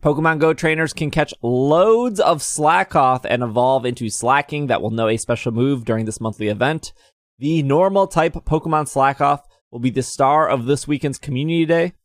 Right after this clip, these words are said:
This, uh, Community Day will be on Saturday, June eighth, from three P M to six P M. They're still doing the afternoon times in your local time zone.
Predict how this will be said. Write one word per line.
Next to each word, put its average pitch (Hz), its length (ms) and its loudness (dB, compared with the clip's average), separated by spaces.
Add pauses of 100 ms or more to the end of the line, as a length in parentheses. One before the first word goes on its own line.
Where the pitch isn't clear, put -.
(800)
This, 139 180 -6
uh, 98 140 0
Community 143 340 -2
Day 143 160 4
will 131 240 2
be 135 240 0
on 123 240 0
Saturday, 147 400 2
June 123 320 0
eighth, 156 340 0 (320)
from 107 160 -6
three 135 260 -4
P 151 220 -2
M 165 200 -2
to - 180 -12
six - 240 -10
P 156 180 -4
M. 196 140 -4
They're 117 140 -2
still 107 180 -6
doing 107 260 -2
the 113 120 -2
afternoon 110 400 -2
times 165 500 -4 (640)
in - 100 -12
your 123 140 0
local 123 260 0
time 113 280 -2
zone. 196 280 -4